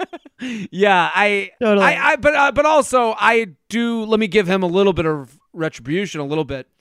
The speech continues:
Speaker 1: That was certainly not, I agree with him. His intent was not to make you feel bad. That is not ever someone's intent. I don't think
Speaker 2: Right.
Speaker 1: that
Speaker 2: That's
Speaker 1: was
Speaker 2: a
Speaker 1: what he
Speaker 2: little
Speaker 1: was
Speaker 2: bar, but
Speaker 1: trying
Speaker 2: yeah.
Speaker 1: to do.
Speaker 2: I see what
Speaker 1: Okay.
Speaker 2: you're, like, he's not actively trying to fuck with you is, like,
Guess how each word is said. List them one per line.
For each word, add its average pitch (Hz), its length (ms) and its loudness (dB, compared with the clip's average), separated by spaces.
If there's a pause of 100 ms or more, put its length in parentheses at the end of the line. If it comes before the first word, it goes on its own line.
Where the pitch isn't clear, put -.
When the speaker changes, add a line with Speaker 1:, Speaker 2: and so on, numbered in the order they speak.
(320)
Speaker 1:
That 175 100 -2
was 190 120 0
certainly 202 300 -2
not, 180 120 -10 (480)
I 214 120 2
agree 226 280 2
with 247 100 4
him. 170 120 -4
His 202 200 2
intent 220 400 2
was 196 160 -2
not 190 280 2
to 208 60 -2
make 190 260 0
you 196 80 -4
feel 208 260 0
bad. 214 300 -2 (240)
That 175 220 0
is 170 140 -4
not 180 300 2
ever 185 380 -2
someone's 175 460 -4
intent. 156 460 -12
I 139 140 -4
don't 156 440 -4
think 143 400 -10 (340)
Speaker 2:
Right. 180 420 -16 (380)
Speaker 1:
that 147 60 -20 (140)
Speaker 2:
That's 156 80 -2
Speaker 1:
was 160 140 -2
Speaker 2:
a 135 40 -4
Speaker 1:
what 160 100 2
he 165 80 0
Speaker 2:
little 180 160 2
Speaker 1:
was 170 80 0
Speaker 2:
bar, 170 80 2
but 160 60 4
Speaker 1:
trying 208 120 4
Speaker 2:
yeah. 180 180 4
Speaker 1:
to - 60 -10
do. - 60 -20 (800)
Speaker 2:
I 214 140 2
see 226 160 -4
what 208 160 4
Speaker 1:
Okay. 135 80 -2 (300)
Speaker 2:
you're, 202 80 -8
like, 165 260 -4
he's 233 220 0
not 269 200 2
actively 226 580 2
trying 196 420 0
to 196 100 -6
fuck 175 260 2
with 165 160 -4
you 156 200 -8
is, 175 200 -12
like, 170 240 -12